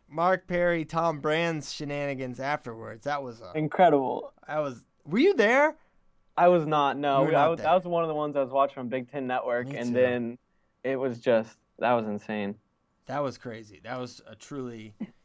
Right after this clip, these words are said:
Speaker 1: insane mo-, so, yeah, Alex Myers beating some really good dudes. Butler, Brunson, who I think is a stud, uh, and will probably place this year.
Speaker 2: He bumped to, uh, he bumped to eighty-four at National Duels and gave, uh, Willie Miklas all he wanted, too.
Speaker 1: Yes, uh,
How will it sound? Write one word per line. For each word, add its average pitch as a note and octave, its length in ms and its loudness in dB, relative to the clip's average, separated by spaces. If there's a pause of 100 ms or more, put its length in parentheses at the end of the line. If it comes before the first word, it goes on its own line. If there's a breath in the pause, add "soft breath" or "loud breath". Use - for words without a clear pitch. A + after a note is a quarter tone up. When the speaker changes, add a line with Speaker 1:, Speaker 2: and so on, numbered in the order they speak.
(160)
Speaker 1:
insane A#2+ 320 -10
mo-, - 80 -14
so, - 140 -6
yeah, A#3 220 -2
Alex C#4 320 2
Myers F#3 380 2
beating D#3 260 -10
some D#3 160 -8
really E3 180 0
good D3 160 -6
dudes. C3+ 240 -8
Butler, G3 520 0 (400)
Brunson, E3+ 600 0 (120)
who C3+ 120 -6
I C#3 140 -4
think C3+ 220 -10
is A2 100 -10
a A2 80 -12
stud, A2+ 440 -10 (520)
uh, G#2+ 400 -10 (140)
and A#2 180 -14
will A2 300 -10
probably A#2 320 -6
place A2+ 240 -12
this A2 180 -10
year. F3 140 6
Speaker 2:
He A3 60 8
bumped G3+ 440 2
to, G3+ 220 6
uh, F#3 300 6
he F#3+ 140 -6
bumped G3 280 2
to - 120 -2
eighty-four G3 460 0
at D3 60 -2
National D#3+ 360 0
Duels E3+ 300 2
and C#3+ 80 -2
gave, D3+ 320 0 (140)
uh, D3+ 360 8
Willie E3 260 4
Miklas D3 600 -2
all C#3 180 4
he C3 60 4
wanted, C#3 300 4
too. D4 160 2
Speaker 1:
Yes, B2+ 420 6 (160)
uh, D#3+ 160 -6